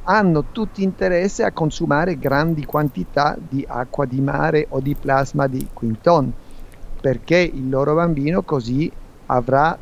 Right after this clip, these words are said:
tutti gli elementi necessari per costruirsi un sistema nervoso e un sistema osseo sano. D'altronde anche Quinton aveva notato che quando c'erano delle famiglie in cui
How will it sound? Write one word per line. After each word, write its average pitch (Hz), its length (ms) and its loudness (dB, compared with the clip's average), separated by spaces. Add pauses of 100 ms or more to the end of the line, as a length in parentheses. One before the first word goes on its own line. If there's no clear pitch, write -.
tutti 165 300 -4
gli 160 40 0
elementi 143 520 0
necessari 139 680 0
per 135 200 -2
costruirsi 135 720 -2
un 135 120 4
sistema 139 400 2
nervoso 139 680 4
e 131 80 -4
un 127 120 2
sistema 135 520 0
osseo 123 480 2 (420)
sano. 117 640 0 (500)
D'altronde 151 680 2
anche 147 340 -2
Quinton 165 760 2 (380)
aveva 131 720 2
notato 139 840 0
che 131 200 -6
quando 151 400 0
c'erano 139 600 2
delle 135 640 0
famiglie 143 600 2
in 131 200 0
cui 147 500 2